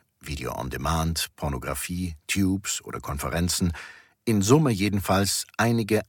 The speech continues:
hundert Terawattstunden Stromverbrauch zusammen, mit je nach Standort variierenden Anteilen von Grün- und Fossilstrom.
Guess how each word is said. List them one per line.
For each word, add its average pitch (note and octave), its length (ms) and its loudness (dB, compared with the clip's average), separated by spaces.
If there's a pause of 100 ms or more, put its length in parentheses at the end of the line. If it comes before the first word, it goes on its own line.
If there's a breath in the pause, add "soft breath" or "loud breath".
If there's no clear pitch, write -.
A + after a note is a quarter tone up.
hundert G#2+ 880 0
Terawattstunden D2+ 1040 0
Stromverbrauch C2+ 760 -4
zusammen, A#1+ 440 -4 (520 loud breath)
mit - 160 -10
je G2 160 4
nach D#2+ 180 4
Standort F2 680 0
variierenden E2+ 760 0
Anteilen D#2+ 640 0
von C#2+ 260 -4
Grün- F2 480 0
und D#2 140 -6
Fossilstrom. - 1000 -4